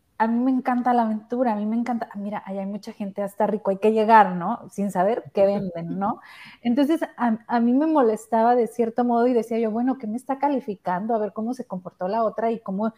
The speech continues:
Speaker 1: yo, o cuál es el rollo, ¿no? ¿Por
Speaker 2: Ajá,
Speaker 1: qué, por qué
Speaker 2: ajá.
Speaker 1: vamos a donde siempre va o iba con,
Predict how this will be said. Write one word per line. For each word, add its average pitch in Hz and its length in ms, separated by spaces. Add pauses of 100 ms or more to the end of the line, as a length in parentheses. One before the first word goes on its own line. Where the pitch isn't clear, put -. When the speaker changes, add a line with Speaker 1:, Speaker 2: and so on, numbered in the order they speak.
(160)
Speaker 1:
yo, 208 320 (240)
o 214 120
cuál 240 200
es 277 160
el 240 300
rollo, 226 580
¿no? 226 340
¿Por 226 120
Speaker 2:
Ajá, 220 60
Speaker 1:
qué, 247 120
por 226 220
qué 233 100
Speaker 2:
ajá. 247 40
Speaker 1:
vamos 262 340
a 233 80
donde 196 460
siempre 247 720
va 208 500
o 175 160
iba 208 340
con, 185 340